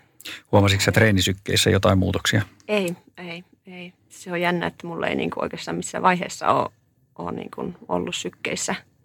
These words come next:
Speaker 2: sykkeissä sitten.
Speaker 1: Mittasitko sä jotenkin jotain ortostaattista sykettä
Speaker 2: En,
Speaker 1: esimerkiksi?
Speaker 2: en, en
Speaker 1: Joo.
Speaker 2: mitannut sitä, että tota, oikeastaan leposykeittäkin aloin vasta mittaileen tossa niin kuin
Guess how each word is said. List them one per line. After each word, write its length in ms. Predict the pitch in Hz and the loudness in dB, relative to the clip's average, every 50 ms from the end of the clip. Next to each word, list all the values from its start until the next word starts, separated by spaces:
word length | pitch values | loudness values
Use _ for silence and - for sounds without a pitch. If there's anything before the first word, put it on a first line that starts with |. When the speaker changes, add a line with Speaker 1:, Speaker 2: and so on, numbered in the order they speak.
| _ _ _ _ _ _ _ _ _ _ _ _ - | _ _ _ _ _ _ _ _ _ _ _ _ -18
Speaker 2:
sykkeissä 580 | - - 208 202 - - - - - - - | -14 -14 -14 -14 -10 -8 -6 -6 -6 -6 -8
sitten. 440 | - - - - _ - - - - - - _ _ _ _ _ _ _ - - - _ - | -10 -10 -12 -12 _ -4 -4 -4 -4 -6 -12 _ _ _ _ _ _ _ -20 -20 -16 _ 2
Speaker 1:
Mittasitko 360 | 110 101 - 95 92 92 87 | 2 4 6 6 4 4 6
sä 100 | - 90 | 6 4
jotenkin 600 | 87 90 90 95 92 - 95 87 87 82 80 76 - - - 90 | 4 4 4 2 0 2 2 4 4 4 2 0 -2 -2 0 0
jotain 260 | 90 92 92 95 92 | 2 4 6 4 4
ortostaattista 720 | 92 95 - - - - 95 92 - - 95 - - - _ _ - - | 4 2 -2 -4 -4 -2 -2 -2 -2 -2 -2 -2 -2 -4 _ _ -16 -10
sykettä 420 | - - - - 208 202 190 - | -4 0 2 4 4 4 4 4
Speaker 2:
En, 40 | 98 | 2
Speaker 1:
esimerkiksi? 480 | 95 90 92 92 - - 95 170 175 - - | 2 4 4 4 4 2 0 -2 -4 -6 -8
Speaker 2:
en, 60 | - - | -10 -8
en 100 | - 175 | -2 2
Speaker 1:
Joo. 120 | - 92 90 | 4 4 4
Speaker 2:
mitannut 360 | - - - 95 90 - - | 2 0 -4 -6 -4 -4 -4
sitä, 220 | - - - - - - - | -6 -4 -4 -4 -4 -4 -4
että 200 | - _ - - | -6 _ -18 -18
tota, 380 | - - - - - - 196 185 - _ _ _ _ _ _ _ _ - | -16 -16 -16 -8 -6 -4 -4 -6 -8 _ _ _ _ _ _ _ _ -18
oikeastaan 380 | 170 - 170 - - 147 151 151 | -16 -14 -14 -10 -4 -2 0 0
leposykeittäkin 720 | 156 180 - 160 156 - - - 156 156 - 160 - - - | 0 0 0 0 -2 -2 -2 -4 -4 -4 -4 -4 -2 0 0
aloin 220 | 156 156 151 147 | 0 0 0 -2
vasta 220 | 147 - - - 165 | -4 -6 -6 -6 -4
mittaileen 600 | 160 160 - _ - 143 143 143 - - - - | -4 -4 -6 _ 0 0 0 0 0 -2 -4 -4
tossa 280 | - - - - - | -6 -6 -4 -4 -4
niin 200 | 131 - 127 - | -4 -4 -4 -4
kuin 200 | - - 139 - | -4 -6 -6 -6